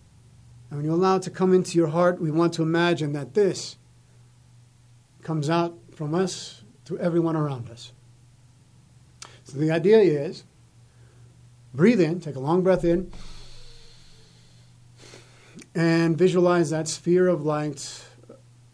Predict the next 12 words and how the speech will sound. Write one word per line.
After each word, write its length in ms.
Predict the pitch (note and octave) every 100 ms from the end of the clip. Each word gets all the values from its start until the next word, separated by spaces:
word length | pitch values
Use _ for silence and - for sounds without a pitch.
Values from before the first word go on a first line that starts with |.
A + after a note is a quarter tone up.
| _
See 200 | - F3
the 80 | F#3
Christ 360 | F3+ E3 E3
before 360 | E3 - D#3 D#3
you, 340 | D3+ D3+ D3 - - - - - _ _ _ _ _ _ _
and 160 | C3+ C#3+
then 160 | C#3+
take 280 | C#3 E3+ E3+
in 80 | F3
another 300 | E3 E3 E3+
deep 300 | E3 E3+ E3+
breath 380 | D#3+ E3 E3+